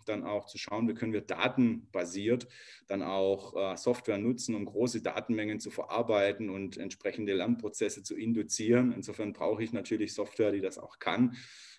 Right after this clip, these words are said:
Ähm, es gibt besti-, Methoden, die heute natürlich anders aussehen. Software wird heute agil entwickelt in vielen Bereichen. Das heißt, es geht auch darum, dann auch eine Software tatsächlich zu entwickeln, die der Nutzer nachher auch bedienen möchte und die der Kunde wirklich benötigt. Ja, und das, äh, setzt eben entsprechende Iterationsschleifen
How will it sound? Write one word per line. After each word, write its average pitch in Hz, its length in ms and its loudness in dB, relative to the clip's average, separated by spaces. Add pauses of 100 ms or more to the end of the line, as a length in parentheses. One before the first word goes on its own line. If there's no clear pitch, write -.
Ähm, 101 380 -2
es 101 100 -6
gibt 139 220 2
besti-, - 320 -2
Methoden, 156 680 4
die 131 100 10
heute 123 200 6
natürlich 120 360 2
anders 151 280 4
aussehen. 135 460 4
Software 117 340 2
wird 113 160 0
heute 110 260 2
agil 147 420 2 (320)
entwickelt 131 500 4
in 120 100 4
vielen 143 240 4
Bereichen. 127 600 4
Das 110 160 2
heißt, 110 360 -2
es - 80 -12
geht 113 160 2
auch 95 120 -4
darum, 117 640 4 (180)
dann 104 480 -2
auch 98 200 -4
eine 110 100 -2
Software 110 560 0 (360)
tatsächlich 113 460 2
zu 113 120 2
entwickeln, 113 380 2
die 110 100 2
der 104 120 6
Nutzer 117 260 0
nachher 104 220 -2
auch - 140 -4
bedienen 131 420 6
möchte 120 300 6
und 110 100 2
die 113 60 -2
der 107 120 4
Kunde 123 320 4
wirklich 113 360 0
benötigt. 120 720 8
Ja, 117 160 8
und 117 400 2
das, 110 300 2
äh, 110 180 4
setzt 113 300 -2
eben 110 220 2
entsprechende 104 440 -2
Iterationsschleifen 98 1000 -2